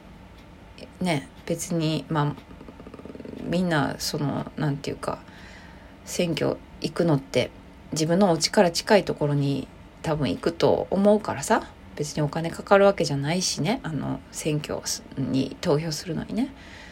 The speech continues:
だからちょっとした遊びとしてね、行ってもいいんじゃないかなって思うし、それぞれがどんな風な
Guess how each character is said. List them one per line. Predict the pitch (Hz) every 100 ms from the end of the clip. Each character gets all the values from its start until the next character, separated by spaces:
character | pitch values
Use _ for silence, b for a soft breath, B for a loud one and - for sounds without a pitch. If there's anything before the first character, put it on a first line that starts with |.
| B B 151
だ | 151
か | 147
ら |
ち | -
ょ |
っ | -
と | 190
し | -
た | 185
遊 | 190 202
び | 226
と | 170
し | 170
て | -
ね、 | 165 202 - - - -
行 | 180
っ | 160
て | -
も | 151 127 -
い | -
い |
ん | 180
じ |
ゃ | 156
な | 156
い | 156
か | -
な | 190 226
っ |
て | 226 - 127 - B B B B B B
思 | - 156
う | 160
し、 | - - - -
そ | - 175
れ |
ぞ | 170
れ | 151
が | 135
ど | 135 147
ん |
な | 151
風 | 156 202
な | 170 123